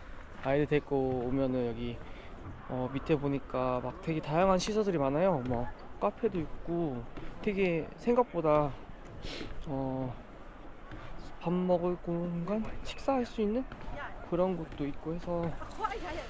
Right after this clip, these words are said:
되게, 음, 편하게 올 수 있지 않나. 네, 정말 오시게 되면은 주의하셔야 되는 게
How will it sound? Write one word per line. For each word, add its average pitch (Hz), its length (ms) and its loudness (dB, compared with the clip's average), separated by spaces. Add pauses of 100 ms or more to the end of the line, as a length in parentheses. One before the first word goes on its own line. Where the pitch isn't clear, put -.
(640)
되게, 170 460 0 (1600)
음, 151 240 -4 (1120)
편하게 240 320 2
올 185 80 2
수 - 120 -10
있지 - 160 -6
않나. 135 300 0 (4000)
네, 135 280 2
정말 170 420 4 (1120)
오시게 165 360 2
되면은 170 760 4
주의하셔야 180 580 4
되는 160 260 4
게 165 220 4